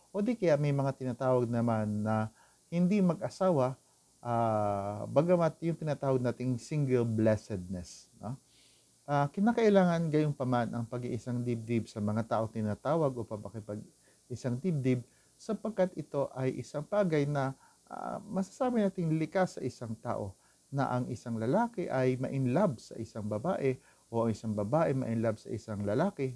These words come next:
no? At ang kanilang, ah, pagsasamahan ay hindi lamang pang magkaibigan,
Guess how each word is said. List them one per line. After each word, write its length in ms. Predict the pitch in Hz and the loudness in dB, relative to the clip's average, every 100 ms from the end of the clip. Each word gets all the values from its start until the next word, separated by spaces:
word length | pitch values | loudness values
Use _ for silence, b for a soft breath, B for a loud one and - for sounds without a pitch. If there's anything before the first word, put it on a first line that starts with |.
| 131 | -4
no? 160 | 175 - B B | -6 -8 B B
At 240 | 139 135 - | -4 -4 -4
ang 240 | 123 120 | -6 -6
kanilang, 480 | 127 120 107 101 101 | -6 -4 -4 -4 -6
ah, 160 | 98 95 | -6 -8
pagsasamahan 960 | - 113 107 - - 110 113 117 160 175 | -6 -8 -8 -16 -16 -10 -4 -2 0 -2
ay 160 | 127 120 | -2 -2
hindi 320 | 131 127 123 | -2 0 4
lamang 400 | 120 120 113 113 123 | 4 4 0 -2 -4
pang 160 | 127 | -2
magkaibigan, 1040 | 120 117 113 - 120 117 156 180 127 120 | 0 0 -2 -4 -2 0 0 2 2 2